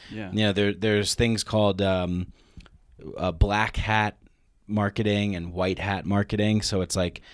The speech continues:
Speaker 2: black hat has, uh, basically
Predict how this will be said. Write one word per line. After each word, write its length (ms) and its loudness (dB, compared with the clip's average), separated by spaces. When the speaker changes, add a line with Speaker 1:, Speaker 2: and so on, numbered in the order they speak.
Speaker 2:
black 300 4
hat 320 2
has, 600 -4
uh, 640 0
basically 840 -2